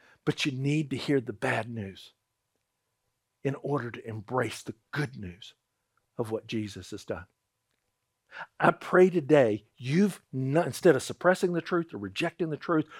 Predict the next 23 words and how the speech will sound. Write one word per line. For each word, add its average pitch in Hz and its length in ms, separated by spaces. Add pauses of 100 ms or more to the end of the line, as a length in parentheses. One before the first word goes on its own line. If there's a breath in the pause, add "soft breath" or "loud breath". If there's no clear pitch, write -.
(140)
or, 110 240
or 127 80
rejecting 151 540
something 165 340
I 151 60
said 160 260
'cause 110 160
you 147 80
don't 160 220
like 151 280
how 165 180
that 156 200
feels, 160 380 (360 soft breath)
I, 180 200
I 190 60
just - 260
caution 113 460
you. 123 200 (2250)
Read 202 260
through 185 120
this 131 160
passage - 520
again. 82 200